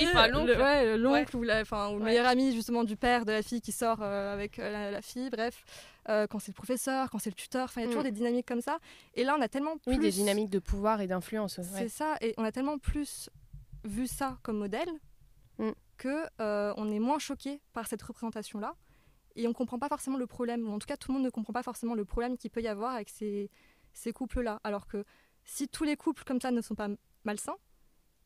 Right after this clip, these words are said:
Speaker 2: il y en a beaucoup qui ont quand même, euh, des dynamiques psychologiques qui sont
Speaker 1: Hmm.
Speaker 2: très malsaines et qui sont très problématiques. Quand j'ai fait l'article sur Leonardo, Leonardo DiCaprio, j'ai parlé du grooming, qui est justement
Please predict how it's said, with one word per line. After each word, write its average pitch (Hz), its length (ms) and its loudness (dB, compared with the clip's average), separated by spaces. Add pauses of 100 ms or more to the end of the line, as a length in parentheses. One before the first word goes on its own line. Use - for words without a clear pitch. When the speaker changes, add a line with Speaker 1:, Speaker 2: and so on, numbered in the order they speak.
Speaker 2:
il 226 60 -4
y 226 80 2
en - 20 2
a 220 60 0
beaucoup 247 400 -2 (200)
qui - 140 -8
ont 220 60 -2
quand 226 100 -6
même, 254 220 0
euh, 202 340 -2
des 196 580 -4 (1300)
dynamiques 247 520 0
psychologiques 226 760 -6
qui - 120 -8
sont 240 140 4
Speaker 1:
Hmm. 233 160 6
Speaker 2:
très 226 160 2
malsaines 220 400 0
et 240 80 -2
qui 208 120 -10
sont 240 120 -4
très 240 160 -8
problématiques. 208 640 -8 (640)
Quand 233 320 0
j'ai 226 100 0
fait 240 120 -4
l'article 240 360 -4
sur 233 140 -4
Leonardo, 214 280 0 (360)
Leonardo 233 440 0
DiCaprio, 214 520 -6 (420)
j'ai 214 160 -2
parlé 240 220 0
du 226 100 -2
grooming, 214 460 2 (340)
qui - 100 -8
est 208 40 -2
justement 233 480 -4